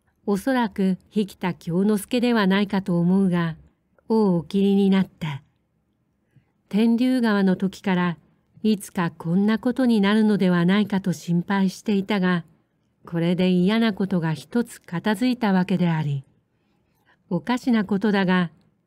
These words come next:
私は心からほっとした。あの方は夕べ出て行ったまま、もう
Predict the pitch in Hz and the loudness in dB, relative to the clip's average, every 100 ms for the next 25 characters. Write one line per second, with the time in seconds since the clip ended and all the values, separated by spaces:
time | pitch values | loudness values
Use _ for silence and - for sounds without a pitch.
0 | _ _ 170 - 175 - 190 185 185 180 | _ _ -8 -4 -4 -2 -2 -2 -2 -4
1 | 240 247 240 214 180 143 160 - 175 147 | 0 0 0 0 0 -2 -6 -2 -6 -6
2 | - 175 143 _ _ _ _ _ _ _ | -6 -4 -4 _ _ _ _ _ _ _
3 | _ _ _ _ _ _ _ _ _ _ | _ _ _ _ _ _ _ _ _ _
4 | _ _ 185 180 202 220 226 214 185 170 | _ _ -2 -2 -2 -2 -2 0 0 -2
5 | _ _ 147 170 185 190 196 196 214 254 | _ _ -4 0 2 2 0 -2 -2 0
6 | 208 190 _ 190 185 185 190 180 _ _ | -2 -4 _ 0 2 2 0 -2 _ _
7 | _ _ 180 190 185 170 | _ _ 0 2 2 0